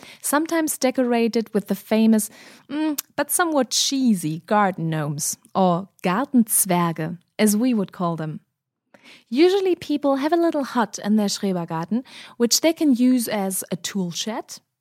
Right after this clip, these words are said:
However, in some cases, this hut can be a bit more elaborate, more like a bungalow, including a kitchen, bathroom, and bedroom,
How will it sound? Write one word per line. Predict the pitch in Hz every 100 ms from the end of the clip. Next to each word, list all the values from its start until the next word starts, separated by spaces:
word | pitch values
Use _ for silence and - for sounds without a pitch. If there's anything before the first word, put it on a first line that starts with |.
| -
However, | - 339 339 381 392 -
in | 226
some | - - 370 466
cases, | - 160 160 151 -
this | 170 311 -
hut | 247 190 - - - - -
can | - 262
be | 269
a | 254 208 _ _
bit | 302 208
more | 160
elaborate, | - 160 165 233 220 165 - - - _
more | 196 302 453 427
like | 370
a | 240
bungalow, | 208 240 254 196 131 101 - _
including | 220 226 - 208 185 160
a |
kitchen, | - 285 - 285 277 277 - -
bathroom, | 190 190 - 190 180 185
and | 190 277 247
bedroom, | 226 226 170 170 247